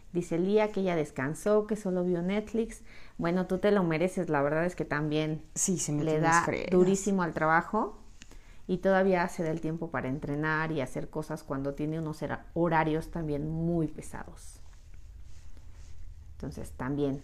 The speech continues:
Speaker 2: Sí, sí, sí,
Speaker 1: un
Speaker 2: mis, mis
Speaker 1: agradecimiento
Speaker 2: respetos
Speaker 1: para
Speaker 2: pa-,
Speaker 1: ti.
Speaker 2: para quien, este, tiene horarios bien pesados y todavía encuentra tiempo para entrenar, ¿eh? Porque a mí me cuesta un montón de trabajo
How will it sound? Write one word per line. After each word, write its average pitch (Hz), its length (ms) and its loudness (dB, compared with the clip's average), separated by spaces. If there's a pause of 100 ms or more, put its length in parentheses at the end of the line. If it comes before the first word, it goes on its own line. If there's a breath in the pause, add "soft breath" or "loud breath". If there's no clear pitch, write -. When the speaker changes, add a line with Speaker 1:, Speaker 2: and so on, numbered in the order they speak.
(140)
Speaker 2:
Sí, 185 260 4
sí, 180 100 4
sí, 175 60 2
Speaker 1:
un 185 60 6
Speaker 2:
mis, - 0 -
mis - 100 10
Speaker 1:
agradecimiento 175 540 8
Speaker 2:
respetos 190 320 6
Speaker 1:
para 151 280 4
Speaker 2:
pa-, 196 180 6
Speaker 1:
ti. 320 120 0
Speaker 2:
para 160 240 2
quien, 156 320 0
este, 143 600 -2
tiene 156 500 0
horarios 143 440 0
bien 156 220 0
pesados 151 600 -4
y 156 40 -6
todavía 147 500 -2
encuentra 143 380 -4
tiempo 143 280 -6
para 131 200 -6
entrenar, 131 500 -8
¿eh? 139 80 -6
Porque 147 300 -2
a - 20 4
mí 156 140 0
me 185 120 0
cuesta 170 300 -4
un 170 80 -2
montón 151 380 -4
de 202 80 0
trabajo 156 460 -4